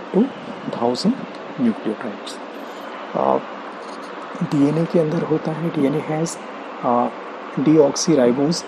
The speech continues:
sugar, आरएनए has ribose sugar। अ,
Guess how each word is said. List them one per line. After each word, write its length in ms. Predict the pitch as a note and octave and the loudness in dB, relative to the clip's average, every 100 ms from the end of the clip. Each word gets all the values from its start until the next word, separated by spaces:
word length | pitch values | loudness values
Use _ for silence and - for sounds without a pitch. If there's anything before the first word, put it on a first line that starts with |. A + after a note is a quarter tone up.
| - - | -8 -2
sugar, 360 | C3+ - F3+ - - - - - - - | 0 4 2 2 -6 -12 -12 -12 -6 2
आरएनए 340 | B2 B2 C#3+ | 4 4 2
has 260 | C3 G#3+ - - G#3 C#3+ | 2 2 0 -6 0 4
ribose 460 | A#2+ C3 E3+ - - - - | 4 4 2 0 -4 -10 -6
sugar। 340 | - G#2 - - - - - - - - - - - C#3+ | -4 -4 -8 -10 -10 -12 -12 -12 -12 -10 -10 -8 -2 4
अ, 220 | B2 | 6